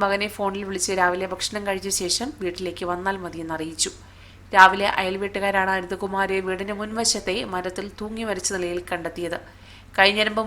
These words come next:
മുറിച്ചിട്ടുമുണ്ടായിരുന്നു. തുടർന്ന് അഞ്ജനയെ തിരഞ്ഞു നടത്തിയ പരിശോധനയിലാണ് മുറ്റത്ത് വെച്ചിരുന്ന വെള്ളം നിറച്ച വീപ്പയിൽ മകൾ അഞ്ജനയുടെ മൃതദേഹം കണ്ടെത്തിയത്. കുറ്റിപ്പുറം എസ് എച്ച് ഒ കെ നൗഫലിന്റെ നേതൃത്വത്തിൽ പോലീസ് ഇൻക്വസ്റ്റ് നടപടികൾ നടത്തി.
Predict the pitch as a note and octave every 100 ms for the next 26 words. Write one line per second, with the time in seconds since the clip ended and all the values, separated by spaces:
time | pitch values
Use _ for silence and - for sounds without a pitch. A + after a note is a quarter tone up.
0 | G#3 G3+ - - A#3+ G3+ E3+ E3 E3+ E3+
1 | F3 - - G3 G3 A3+ - - - -
2 | G3 G3 A3 A#3 A3+ A3+ G#3 G3 G3+ G3
3 | G3 F#3+ G3+ G3+ G#3 - - - F#3+ F3+
4 | - G3+ G#3 G#3 G#3+ F#3+ E3+ E3 F3+ -
5 | G3 G#3+ A#3+ - - - - F#3 - G3
6 | G3+ G#3+ G3+ G3 G#3 G3+ G3 G3+ G3 F#3+
7 | F#3 F#3+ F#3 F#3 F#3+ F#3+ G3 G3 G3+ G3
8 | F3+ F3+ F3 F#3 - F3 D#3+ D#3+ D#3+ E3+
9 | - - - - - - - C#4 C#4 C#4+
10 | C#4+ C#4+ D#4 - - G3+ A3 G#3 G3 C4
11 | - - - B3+ B3 A#3+ A#3+ C4+ B3+ B3+
12 | A3 G#3 G#3 - A3 F#3 F#3 G3 G3 G3+
13 | G3+ - G3 G#3 A3 - G#3+ G3 G3 F#3
14 | D#3+ - F3 E3+ -